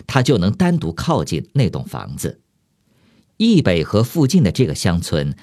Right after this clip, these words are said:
安静得奇怪，村子里有白色的响旗在飘扬，但却没有动静。村民们都待在家里。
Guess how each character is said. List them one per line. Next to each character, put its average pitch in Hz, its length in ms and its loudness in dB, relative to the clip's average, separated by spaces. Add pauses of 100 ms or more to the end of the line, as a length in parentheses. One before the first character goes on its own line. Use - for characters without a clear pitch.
(100)
安 139 200 4
静 151 180 2
得 80 80 0
奇 - 300 -6
怪， - 280 -4 (340)
村 143 240 2
子 - 100 0
里 71 280 -2 (180)
有 117 160 4
白 104 260 2
色 160 180 2
的 87 100 -2
响 82 360 0
旗 - 180 -4
在 87 140 -2
飘 104 240 -2
扬， 58 320 -6 (320)
但 180 220 2
却 110 160 2
没 85 160 4
有 - 100 2
动 156 300 0
静。 - 220 -10 (380)
村 139 220 4
民 92 180 4
们 90 240 2 (160)
都 117 140 4
待 127 180 2
在 123 140 0
家 104 240 0
里。 - 240 -8